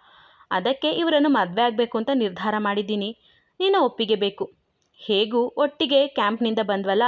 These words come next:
ಅದಕ್ಕೆ ಇವರನ್ನು ಕೂಡ ಜೊತೆಗೆ ಕರ್ಕೊಂಡು ಬಂದೆ" ಎಂದು ಮೆಲ್ಲಗೆ ಹೇಳುತ್ತಾನೆ ಫರ್ಹಾನ್. "ನೀನು ಮದ್ವೆಗೆ ಒಪ್ಪಿದ್ದೇ ಖುಷಿಯ ವಿಷಯ ಬೇಟಾ.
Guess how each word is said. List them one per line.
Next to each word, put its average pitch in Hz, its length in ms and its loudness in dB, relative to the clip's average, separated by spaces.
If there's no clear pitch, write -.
ಅದಕ್ಕೆ 233 360 -2
ಇವರನ್ನು 226 520 2
ಕೂಡ 294 240 0
ಜೊತೆಗೆ 226 360 -2
ಕರ್ಕೊಂಡು 226 440 -2
ಬಂದೆ" 208 240 0
ಎಂದು 320 200 0
ಮೆಲ್ಲಗೆ 220 440 2
ಹೇಳುತ್ತಾನೆ 208 500 -2
ಫರ್ಹಾನ್. 202 460 -2
"ನೀನು 269 220 4
ಮದ್ವೆಗೆ 226 480 2
ಒಪ್ಪಿದ್ದೇ 214 460 0
ಖುಷಿಯ 277 360 2
ವಿಷಯ 254 280 0
ಬೇಟಾ. 220 460 0